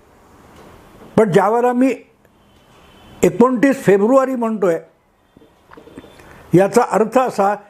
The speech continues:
हे ठरल्याला आता सहा महिने पूर्ण झालेले आहेत, पण अजूनही देशाच्या कुठल्याही राज्यामध्ये काँग्रेस आणि काँग्रेसच्या नेतृत्वाखालच्या अठ्ठावीस पक्षांच्या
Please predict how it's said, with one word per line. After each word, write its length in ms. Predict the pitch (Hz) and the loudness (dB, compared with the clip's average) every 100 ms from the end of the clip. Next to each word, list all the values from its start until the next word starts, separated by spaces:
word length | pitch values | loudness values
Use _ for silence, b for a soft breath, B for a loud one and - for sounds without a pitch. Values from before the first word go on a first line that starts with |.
| B | B
हे 120 | 214 | -2
ठरल्याला 720 | 240 - 165 185 226 247 233 220 B B | -2 -4 -6 -2 -2 -2 -2 -6 B B
आता 260 | 170 165 233 | -8 -2 -4
सहा 420 | - - 151 220 | -4 -8 -4 -2
महिने 320 | 269 269 269 | 0 -2 -2
पूर्ण 400 | 269 214 233 240 | -2 -2 -2 -2
झालेले 400 | 226 185 196 214 | -2 -2 0 0
आहेत, 280 | 208 175 185 - _ _ _ _ _ _ _ _ _ B B B - | 0 -2 -6 -10 _ _ _ _ _ _ _ _ _ B B B -2
पण 120 | 220 | -2
अजूनही 720 | - 165 165 277 277 220 180 - _ _ _ _ _ _ _ _ B B B | 0 0 2 2 2 0 -4 -10 _ _ _ _ _ _ _ _ B B B
देशाच्या 600 | 143 185 185 247 190 247 | 2 4 2 0 0 -2
कुठल्याही 720 | - 180 175 214 220 214 262 | -2 -10 -2 0 0 0 -2
राज्यामध्ये 800 | 247 196 165 170 262 233 202 165 - _ _ _ _ _ _ b b b | -2 -2 -2 -2 -2 -4 -6 -6 -8 _ _ _ _ _ _ b b b
काँग्रेस 520 | 175 185 214 254 254 - _ - | 0 2 2 2 0 -8 _ -2
आणि 200 | 208 262 | 0 2
काँग्रेसच्या 640 | 226 214 233 240 - 247 | 0 2 2 0 -2 -4
नेतृत्वाखालच्या 1000 | 226 202 202 240 240 240 185 214 190 190 151 _ _ _ _ _ _ _ _ _ _ _ _ _ - _ _ _ | -4 -6 -2 0 0 0 -2 -4 -2 -4 -4 _ _ _ _ _ _ _ _ _ _ _ _ _ -20 _ _ _
अठ्ठावीस 600 | 175 165 208 240 262 233 | -6 -2 0 0 0 0
पक्षांच्या 580 | 220 196 - 233 214 | -2 0 0 0 0